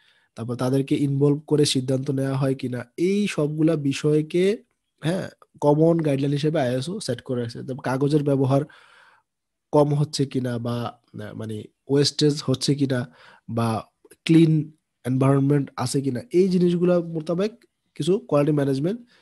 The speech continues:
সেট করে। অর্থাৎ যারা ম্যানেজ করে, কোনো একটা প্রতিষ্ঠানকে ম্যানেজ করে, সেটা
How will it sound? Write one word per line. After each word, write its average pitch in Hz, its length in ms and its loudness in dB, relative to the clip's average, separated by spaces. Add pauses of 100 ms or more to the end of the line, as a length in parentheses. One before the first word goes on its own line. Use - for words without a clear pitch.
(160)
সেট - 220 -2
করে। 147 100 2
অর্থাৎ 156 220 0
যারা 165 300 4
ম্যানেজ 175 440 4
করে, 123 280 2
কোনো 151 220 -4
একটা 180 400 -2
প্রতিষ্ঠানকে 170 720 -2
ম্যানেজ 151 420 -4
করে, 151 340 -6
সেটা 160 340 -4